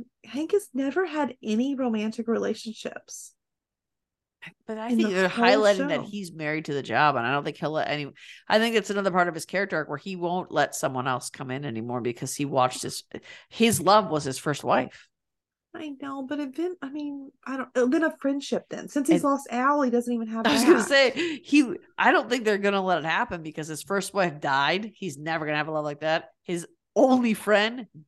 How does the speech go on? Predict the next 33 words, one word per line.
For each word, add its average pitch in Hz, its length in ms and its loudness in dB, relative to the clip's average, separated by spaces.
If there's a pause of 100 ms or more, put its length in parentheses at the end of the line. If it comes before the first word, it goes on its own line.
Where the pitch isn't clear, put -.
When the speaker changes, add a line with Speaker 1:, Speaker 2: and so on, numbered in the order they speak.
Speaker 2:
died. 156 480 2
He's 196 200 -6
<laughs> - 20 -8
never 233 200 0
gonna 240 200 2
have 233 100 -4
a 208 40 -10
friend 220 220 -2
like 214 140 -8 (100)
that. 208 260 -6
So 226 140 -6
I 247 40 -4 (180)
think, 285 260 -8 (320)
I - 100 0
think 330 220 2
Hank 226 320 -2
is 190 180 0
just 175 300 -4
so 190 180 0
scarred 180 400 2
and 165 120 -6
damaged 170 420 -6
that 160 140 -6
Speaker 1:
Well, 269 140 2
Speaker 2:
his 285 60 -6
Speaker 1:
then 339 200 2
Speaker 2:
team 202 300 -4
is, 160 120 -8
is, 147 320 -8
is, 151 300 -4
they 165 260 -2
are 151 160 2
it 160 320 -4